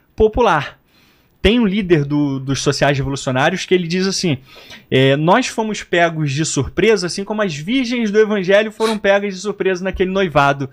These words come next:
da parábola de Jesus." Por quê? Eles não viram a, o, o,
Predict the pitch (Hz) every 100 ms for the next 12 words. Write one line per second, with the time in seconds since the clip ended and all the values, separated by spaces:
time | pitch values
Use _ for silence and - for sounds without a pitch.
0 | - - - 139 147 139 139 143 143 131
1 | 165 131 120 113 - - - - - -
2 | 240 - 196 151 - _ _ _ _ _
3 | _ - 214 220 202 285 220 220 277 285
4 | 285 277 - - 156 202 - 196 196 185
5 | 175 151 127